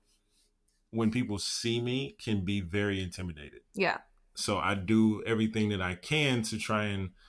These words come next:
Speaker 1: not make people uncomfortable. So maybe sometimes I go a little bit over
Speaker 2: Mm.
Speaker 1: when it comes to being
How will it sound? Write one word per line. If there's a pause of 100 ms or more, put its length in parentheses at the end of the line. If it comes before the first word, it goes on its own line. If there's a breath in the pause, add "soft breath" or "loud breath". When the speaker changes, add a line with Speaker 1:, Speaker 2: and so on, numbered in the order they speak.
(340 soft breath)
Speaker 1:
not
make
people
uncomfortable. (160)
So
maybe
sometimes
I
go
a
little
bit
over (220)
Speaker 2:
Mm.
Speaker 1:
when
it
comes
to
being